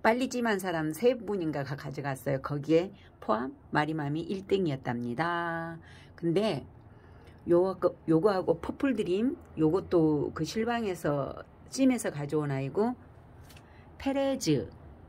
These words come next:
페레즈 요 아이도 실방에서 가져온 아이거든요. 근데 요렇게 좀 묵은 아이들을 가져오니까 저는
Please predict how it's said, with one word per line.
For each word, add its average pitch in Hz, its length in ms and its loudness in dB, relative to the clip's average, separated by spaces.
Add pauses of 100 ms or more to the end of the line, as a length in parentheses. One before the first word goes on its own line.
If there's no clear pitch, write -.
(140)
페레즈 262 500 0
요 160 120 2
아이도 170 380 0
실방에서 214 600 -4
가져온 147 400 0
아이거든요. 135 680 0
근데 170 480 -4 (920)
요렇게 202 840 4
좀 170 200 2
묵은 196 320 0
아이들을 165 440 -2
가져오니까 143 880 -2
저는 151 520 0